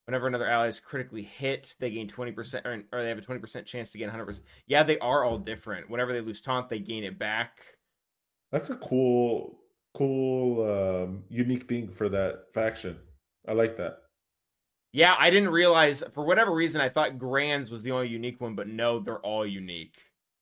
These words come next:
Speaker 1: Yeah,
Speaker 2: It's like
Speaker 1: Re-
Speaker 2: a little bit of a twist on the, the Phoenix Squad.
Speaker 1: It is kind of, yeah. Yeah, 'cause Reva's is she gets to whatchamacallit. Yeah, there's, um,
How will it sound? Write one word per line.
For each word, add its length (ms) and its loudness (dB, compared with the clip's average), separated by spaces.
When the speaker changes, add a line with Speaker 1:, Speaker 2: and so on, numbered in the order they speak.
Speaker 1:
Yeah, 80 2
Speaker 2:
It's 120 2
like 160 6
Speaker 1:
Re- 60 6
Speaker 2:
a 20 2
little 320 4
bit 160 4
of 120 2
a 100 -2
twist 440 -2
on 200 -2
the, 580 -2
the 680 0
Phoenix 300 0
Squad. 380 -2
Speaker 1:
It 120 0
is 160 -2
kind 200 -2
of, 80 -4
yeah. 280 -2
Yeah, 100 0
'cause 180 -2
Reva's 420 -2
is 140 -8
she 180 -10
gets 260 -6
to 80 -10
whatchamacallit. 640 -8
Yeah, 140 4
there's, 300 -2
um, 760 -2